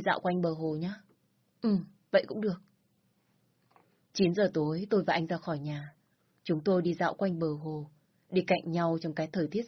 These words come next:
se lạnh. Chẳng nói với nhau câu nào, nhưng lại cứ đi cạnh nhau. Bất chợt, anh kéo tôi vào lòng. "My,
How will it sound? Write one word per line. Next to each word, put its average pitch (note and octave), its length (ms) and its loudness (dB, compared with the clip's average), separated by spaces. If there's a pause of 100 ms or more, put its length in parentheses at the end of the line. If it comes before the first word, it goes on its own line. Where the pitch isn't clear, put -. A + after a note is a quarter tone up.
se F3+ 180 -2
lạnh. D3+ 160 -6 (680)
Chẳng D3+ 220 0
nói C#3+ 220 -4
với G3 80 -2
nhau G3 260 0
câu F3+ 160 0
nào, D3 340 -8 (420)
nhưng E3+ 340 0
lại - 160 -4
cứ G3+ 80 -2
đi G3+ 200 0
cạnh E3 200 -2
nhau. F3 300 -4 (720)
Bất G3 220 2
chợt, E3 180 0 (440)
anh E3+ 160 0
kéo D3+ 260 -2
tôi G3+ 100 0
vào D#3+ 180 -4
lòng. C#3+ 220 -8 (800)
"My, A3 300 4